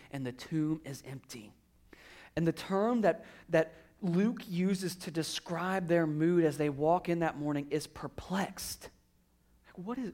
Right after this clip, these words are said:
what is going on here? There's no one here. The tomb is empty. What happened? And then they see these two men who happen to be angels, right? And these angels appear before them and say, "Why do you seek the living among the dead? He is not here,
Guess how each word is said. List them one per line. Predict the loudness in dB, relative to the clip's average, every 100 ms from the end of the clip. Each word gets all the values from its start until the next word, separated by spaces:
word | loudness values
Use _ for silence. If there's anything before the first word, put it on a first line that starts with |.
| -6
what | -6
is | -6
going | -4 -4 -2
on | -4 -4
here? |
There's | -4 -4
no | -4 -4
one | -4 -4
here. | -2 -2 -2 -6 -16 -14 -10
The |
tomb | -6 -4 -2
is | -2
empty. | -2 -2
What | -2 -6
happened? | -8 -8 -8 -6 -8 -10 -16 _ _ _ _ _ _ _ _ _ _ _ _ _ _ 0
And | 2
then |
they | 2
see | 2 -2
these | 0 -4
two | -2 0 2
men | 0 0
who | 0
happen | 2 2 2
to | 0
be | 0
angels, | 2 0 2 0 -2 -8 -12 -2
right? | 2
And | 2
these | 0
angels | 0 0 2 0 -2 -10 -4
appear | -4 0 2
before | 2 2 2 2
them |
and | 0
say, | 0 -2
"Why | -2 -4
do | -2
you | -2
seek | -2 -4 -4 -2
the | 0
living | 4 4 4 0
among | 0 2 2
the |
dead? | 0 0 0 0 -4 -16 -20 _ _ _ _ _ -20 -18
He | -4 -4 -2 2
is | 4 4 0
not | -2 0 -2
here, | -4 0 2 2